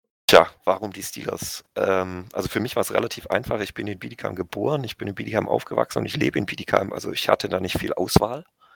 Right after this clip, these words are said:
Ist einfach zu weit weg und, ja.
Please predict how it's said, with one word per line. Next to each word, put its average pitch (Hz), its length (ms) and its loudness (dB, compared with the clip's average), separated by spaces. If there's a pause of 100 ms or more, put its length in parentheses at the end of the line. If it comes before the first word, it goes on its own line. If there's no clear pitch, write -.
(760)
Ist - 60 -6
einfach 82 160 -6
zu - 140 -10
weit 87 220 0
weg - 340 2
und, - 240 -18 (120)
ja. - 160 -10